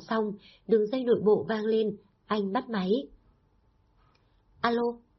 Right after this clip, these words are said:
"Long Tổng, giờ hẹn của bữa cơm trưa giữa ngài và đồng sự trưởng đoàn tập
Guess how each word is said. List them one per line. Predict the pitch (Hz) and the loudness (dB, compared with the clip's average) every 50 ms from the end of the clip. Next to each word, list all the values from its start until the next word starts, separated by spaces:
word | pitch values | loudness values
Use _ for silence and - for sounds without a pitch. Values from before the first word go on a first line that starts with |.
| _ _ _ _ _ _ _ _ _ _ _ _ _ _ _ _ _ _ _ _ _ _ _ _ _ _ _ _ _ _ _ _ _ _ _ _ _ _ _ _ _ _ _ _ _ _ | _ _ _ _ _ _ _ _ _ _ _ _ _ _ _ _ _ _ _ _ _ _ _ _ _ _ _ _ _ _ _ _ _ _ _ _ _ _ _ _ _ _ _ _ _ _
"Long | 226 240 247 220 214 | 2 2 2 0 0
Tổng, | - 226 202 165 170 - - _ _ _ _ _ _ | 0 0 0 0 -2 -6 -10 _ _ _ _ _ _
giờ | - 165 - 214 | -6 -2 0 0
hẹn | 196 180 208 220 190 170 | 0 0 -2 -2 -4 -2
của | 175 190 | -2 -2
bữa | 175 170 180 180 - - | 0 0 -2 -4 -4 -2
cơm | 254 247 220 208 | -2 -2 -2 -2
trưa | 208 233 233 233 226 220 214 - - _ _ - | -2 0 2 2 2 0 -2 -8 -16 _ _ -2
giữa | 180 240 | 0 0
ngài | 233 269 254 233 208 196 185 185 185 | 0 0 -2 -2 0 0 0 0 0
và | 202 190 185 | 0 0 2
đồng | 196 202 196 165 | 0 0 0 -2
sự | 147 - - 233 202 196 | -4 -2 0 0 0 0
trưởng | - - 214 175 156 | 0 0 -2 0 0
đoàn | 175 185 180 175 175 | -2 -4 -4 -4 -4
tập | - 190 | -6 -6